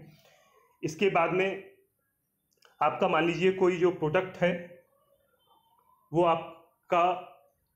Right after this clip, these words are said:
liquid phase में है और आपको उससे pollutants को remove करना है, तो in that case आप वहाँ पे भी stripper का यूज़ कर सकते हैं। Now moving to next slide।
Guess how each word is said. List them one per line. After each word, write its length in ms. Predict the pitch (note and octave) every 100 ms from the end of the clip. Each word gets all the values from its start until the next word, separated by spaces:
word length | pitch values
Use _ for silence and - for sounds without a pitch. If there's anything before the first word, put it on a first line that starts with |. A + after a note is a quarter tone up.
| _ _ _ -
liquid 300 | D#3+ A3 G#3
phase 260 | G3+ E3 E3
में 120 | D3+
है 100 | A#2 G2+ - _ _ _ _ _ _ _ _ _ _ _ _ _ _ E3
और 120 | E3+
आपको 240 | E3+ G3
उससे 200 | F3 A3+
pollutants 500 | F3+ D#3 D#3+ F3 E3
को 100 | G#3
remove 260 | F3 E3+ D#3+
करना 280 | C3 A#2 G#2+
है, 160 | G2+
तो 540 | - - _ _ F#3 F3+
in 180 | F3+ F#3
that 240 | F#3 F#3
case 220 | F#3 F#3 - - - _ _ _ -
आप 180 | D#3+ E3
वहाँ 160 | E3 F3
पे 100 | E3
भी 160 | F#3+
stripper 320 | - E3 E3 D#3
का 80 |
यूज़ 240 | E3 F3 F3
कर 100 | D#3+
सकते 300 | - - -
हैं। 200 | F#2+ - - _ _ _ _ _ _ _ -
Now 140 | D3 D#3
moving 300 | D3+ D3+ D3+
to 100 | G#3+ E4 - C#3+
next 200 | B2 -
slide। 320 | A2 F#2 -